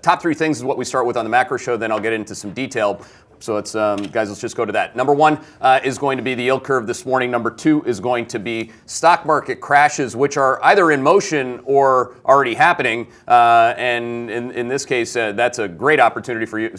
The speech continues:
you to capitalize on with the futures higher. And then finally, uh, hit on gold, which is a big buying opportunity here. Uh, yield curve, okay? This is what Powell did to the yield curve, all right?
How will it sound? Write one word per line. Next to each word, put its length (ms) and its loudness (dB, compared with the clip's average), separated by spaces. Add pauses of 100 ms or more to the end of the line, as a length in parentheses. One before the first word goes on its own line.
you 140 -8
to 80 -6
capitalize 480 -2
on 80 -6
with 100 -8
the 60 -16
futures 300 -10
higher. 280 0 (220)
And 100 -4
then 120 -2
finally, 440 4
uh, 200 8
hit 100 4
on 160 0
gold, 240 0
which 140 -6
is 100 -8
a 60 -4
big 200 -6
buying 280 2
opportunity 480 -4
here. 220 -6 (200)
Uh, 180 6
yield 280 6
curve, 340 4
okay? 440 4
This 100 -6
is 80 -6
what 140 0
Powell 260 6
did 100 -2
to 100 -4
the 100 -2
yield 160 2
curve, 200 -6 (420)
all 80 4
right? 180 4